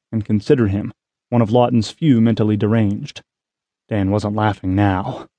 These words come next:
Overcome with fatigue and fright, Dan sat upon a fallen tree for a moment to collect his thoughts. While gazing about, he spotted an unusually large oak tree, which was barely visible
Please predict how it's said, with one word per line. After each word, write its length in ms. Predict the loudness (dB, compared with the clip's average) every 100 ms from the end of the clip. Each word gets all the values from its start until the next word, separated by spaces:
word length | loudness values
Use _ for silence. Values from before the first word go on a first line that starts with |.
| _ _ _ _ _
Overcome 460 | 2 2 2 4 4
with 120 | 2
fatigue 480 | -2 0 4 4 4
and 140 | 0
fright, 360 | 0 -2 -2 -6 _ _ _ _
Dan 220 | 2 2
sat 240 | 0 0
upon 200 | 0 0
a 60 | -2
fallen 380 | 0 0 2 0
tree 320 | 0 2 2
for 160 | 2
a 60 | 2
moment 280 | 2 0 -2
to 80 | -4
collect 300 | 0 0 -2
his 160 | -4
thoughts. 440 | -2 -2 -4 -12 -16 _ _ _ _ 0
While 120 | 4
gazing 380 | 6 6 6 4
about, 300 | 2 0 -2
he 120 | -4
spotted 380 | 0 2 4 4
an 100 | 4
unusually 560 | 6 4 2 2 0
large 300 | 2 2 0 2
oak 180 | 2 2
tree, 380 | -4 -4 -4 -12
which 140 | -14
was 140 | -14 -8
barely 400 | -2 0 0 -2
visible 500 | 0 2 0 -2